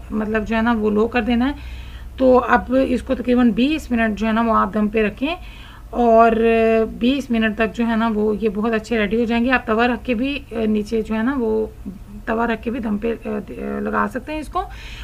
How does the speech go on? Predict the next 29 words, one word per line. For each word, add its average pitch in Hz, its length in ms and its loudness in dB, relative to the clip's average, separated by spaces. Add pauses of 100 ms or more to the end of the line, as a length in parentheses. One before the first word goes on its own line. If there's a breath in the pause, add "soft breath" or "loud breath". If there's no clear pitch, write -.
(120 loud breath)
और 254 100 6
अब 269 100 8
मैं 269 120 6
इसको 269 200 -2
mix 262 280 2
कर 226 180 0
लें, 214 180 -2
कर 214 260 -6
लूँगी 190 260 -4
ना। 294 180 -2 (360 loud breath)
तो 247 60 0
ये 240 120 4
देखें 233 360 2
कितने 269 540 2
मज़े 226 320 4
के 254 100 -2
ये 247 160 4
colorful 220 460 0
से 233 160 -6
जो 226 120 -4
है 220 80 0
rice 202 360 -4
है 233 60 -2
ना 247 80 2
वो 240 80 0
ready 202 260 -2
हुए 196 200 0
हैं 208 80 0
हमारे, 196 380 -4